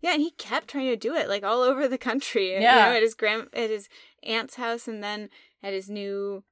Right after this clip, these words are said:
Speaker 1: home in Atlanta, he keeps trying to dump it out. And I don't think that they get it all back in the jar each time.
Speaker 2: No, I don't think so either.
Speaker 1: So, yeah.
Speaker 2: And also, who knows what the fuck Kermit is doing?
Speaker 1: That's a good point.
Speaker 2: Yeah.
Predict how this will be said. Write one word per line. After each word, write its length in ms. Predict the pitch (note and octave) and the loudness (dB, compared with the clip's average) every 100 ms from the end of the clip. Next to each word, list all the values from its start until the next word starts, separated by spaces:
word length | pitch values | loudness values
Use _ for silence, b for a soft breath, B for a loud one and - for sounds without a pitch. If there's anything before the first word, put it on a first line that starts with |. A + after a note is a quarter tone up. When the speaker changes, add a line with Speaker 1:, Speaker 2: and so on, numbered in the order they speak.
| _ | _
Speaker 1:
home 160 | A3 G#3+ | -10 -8
in 60 | |
Atlanta, 400 | G3+ - F#3 G#3 | -10 -10 -10 -10
he 180 | A3 F#3+ | -12 -14
keeps 240 | - G3+ - | -14 -14 -12
trying 200 | G3 F#3+ | -12 -10
to 40 | |
dump 220 | F#3 F#3 | -10 -10
it 100 | F#3 | -8
out. 320 | F#3 G3+ F#3 - | -4 -2 -4 -8
And 200 | F#3 F3 | -14 -10
I 80 | G3+ | -6
don't 340 | A3+ A#3 B3+ | -2 -2 -4
think 300 | - G3 G#3+ | -10 -12 -10
that 120 | - - | -10 -10
they 100 | F3+ | -6
get 180 | G3 | -6
it 100 | F#3+ | -4
all 120 | F#3 F3 | -6 -6
back 220 | F3+ F#3+ | -8 -10
in 80 | F3+ | -14
the 100 | E3+ | -10
jar 260 | F3+ F3+ | -6 -6
each 240 | F#3 - - | -6 -6 -8
time. 340 | G3+ G3+ G#3+ G3 | -8 -8 -6 0
Speaker 2:
No, 280 | G3 F#3+ E3 | 2 4 4
I 120 | F3+ | 2
don't 160 | D#3 | -2
think 140 | D#3+ D#3 | -6 -10
so 160 | D#3+ | -4
either. 400 | E3+ E3+ E3+ E3 _ _ _ _ _ | -2 -2 -4 -6 _ _ _ _ _
Speaker 1:
So, 640 | - - A#3+ A3 G#3+ G#3 - - | -8 0 4 4 2 -2 -12 0
yeah. 340 | A3 F3+ G3 _ | 2 2 -2 _
Speaker 2:
And 100 | A#3 | 2
also, 200 | B3 F4+ | 2 2
who 80 | D4 | -2
knows 200 | A#4+ G4+ | -4 -4
what 100 | D4 | -4
the 80 | A3+ | -4
fuck 180 | G3 - | -4 -4
Kermit 320 | - F#3+ D#3 | -6 -6 -8
is 120 | C3+ | -10
doing? 340 | - A#2 - - _ _ _ _ - | -10 -10 -12 -16 _ _ _ _ -4
Speaker 1:
That's 220 | A#3 A#3 A#3 | 0 0 -2
a 40 | |
good 180 | G#3+ F#3+ | -6 -6
point. 320 | - G3 F#3 | -10 -8 -4
Speaker 2:
Yeah. 260 | F3 D#3+ | -2 -2